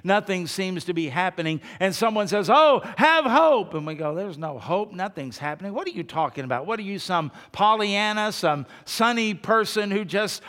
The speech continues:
always sees the good in everything?" And then you get your hopes and dreams squashed again, the raisin, the grape turning into the raisin. Well, when we look at this story, something happens because before Passover,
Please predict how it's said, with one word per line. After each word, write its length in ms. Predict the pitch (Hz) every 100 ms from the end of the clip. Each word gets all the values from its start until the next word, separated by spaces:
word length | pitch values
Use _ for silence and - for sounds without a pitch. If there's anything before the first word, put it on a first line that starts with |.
| -
always 540 | 240 262 247 220 202
sees 360 | - 262 226 151
the 120 | 190
good 280 | 165 240 233
in 200 | 220 220
everything?" 640 | 214 208 185 190 190 196
And 120 | 175
then 120 | 170
you 100 | 170
get 200 | 156 165
your 180 | 160 143
hopes 340 | 139 165 170 -
and 140 | 151
dreams 400 | 143 156 160 143
squashed 640 | - - 151 147 156 -
again, 360 | 147 151 156 156 - -
the 100 | 156
raisin, 680 | 139 147 160 143 156 165 170 _ _ _
the 80 | -
grape 420 | 117 143 156 160
turning 320 | 156 147 151
into 240 | 151 156 147
the 120 | 135
raisin. 540 | 131 147 139 151 165 160 _ _ _ _ _
Well, 340 | - 202 202 -
when 160 | 180
we 100 | 185
look 280 | 180 208 208
at 100 | 170
this 220 | - 208
story, 600 | - - 196 208 190 147
something 580 | 151 - 180 185 170 156
happens 680 | 135 180 190 156 98 90 - _ - _
because 800 | 160 160 208 220 139 147 156 - _ _ -
before 420 | 160 - 240 247
Passover, 960 | 160 226 277 233 175 147 123 131 165